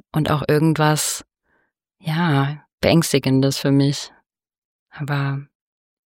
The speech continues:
wer weiß, also es ist ja nie, also ich sag niemals nie,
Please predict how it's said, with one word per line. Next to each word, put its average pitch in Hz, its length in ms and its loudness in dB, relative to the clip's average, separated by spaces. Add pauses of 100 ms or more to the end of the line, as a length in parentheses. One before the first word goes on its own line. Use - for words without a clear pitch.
(160)
wer 151 200 2
weiß, 143 440 2
also 139 500 2 (320)
es - 140 -12
ist - 160 -4
ja 143 460 2 (300)
nie, 196 640 6
also 135 200 2
ich 131 120 -2
sag 135 200 0
niemals 143 420 2
nie, 160 300 4